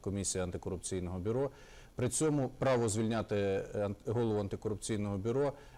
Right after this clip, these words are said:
має як президент, так і український парламент, але, е, для того, щоб голова антикорупційного бюро не був людиною залежною чи то від президента, чи ван-, від, е, парламенту, було прийнято рішення про те, що він звільняється на основі міжнародного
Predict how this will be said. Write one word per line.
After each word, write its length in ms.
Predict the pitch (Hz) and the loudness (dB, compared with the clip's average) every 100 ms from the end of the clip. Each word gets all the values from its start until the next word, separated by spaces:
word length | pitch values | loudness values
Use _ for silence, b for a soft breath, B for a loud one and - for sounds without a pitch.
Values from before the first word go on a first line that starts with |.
| - | -4
має 260 | 113 120 120 | 0 4 4
як 260 | 135 - | 4 2
президент, 480 | 120 104 110 104 98 | 0 2 2 0 -2
так 240 | - 107 - | -2 -2 -2
і 60 | |
український 440 | 104 107 107 - 107 | -2 0 -2 -2 -2
парламент, 480 | 113 113 135 131 139 | 0 2 2 2 2
але, 300 | 135 92 - B B B B - | 4 2 0 B B B B -10
е, 100 | 95 | -6
для 180 | 95 113 | -2 -2
того, 220 | 110 135 | 2 2
щоб 200 | 120 123 | 2 0
голова 260 | 110 123 123 | 2 4 4
антикорупційного 720 | 117 107 123 107 - 110 110 | 2 -2 -4 -4 -2 -2 -2
бюро 260 | 104 110 107 | 0 0 2
не 100 | 110 | 0
був 200 | 117 117 | 2 2
людиною 500 | 117 123 107 98 87 B B B | 2 2 2 0 -4 B B B
залежною 520 | 101 120 120 104 110 | 0 2 4 2 0
чи 100 | - | -2
то 100 | - | -2
від 120 | 113 107 | -4 -2
президента, 500 | 110 113 113 107 107 | -2 0 -2 -2 -4
чи 140 | 113 | -4
ван-, 180 | 107 110 - 104 | -2 -4 -6 -2
від, 200 | 107 - | -2 -2
е, 420 | 110 101 101 101 - | 0 0 0 -2 -2
парламенту, 640 | 117 123 143 151 123 123 110 | -2 0 0 0 -2 -2 -4
було 280 | 107 120 110 | 0 0 2
прийнято 400 | 113 107 107 120 | 0 -2 -2 -4
рішення 320 | 139 110 101 | -2 -4 -6
про 140 | 107 | -4
те, 140 | 113 120 | -4 -2
що 160 | - | -2
він 100 | 113 | -2
звільняється 500 | 104 110 123 117 95 | 0 0 0 -2 -4
на 100 | 95 | -4
основі 340 | 101 - 113 101 | -4 -2 -2 0
міжнародного 640 | 98 101 107 101 101 | -2 0 0 0 -2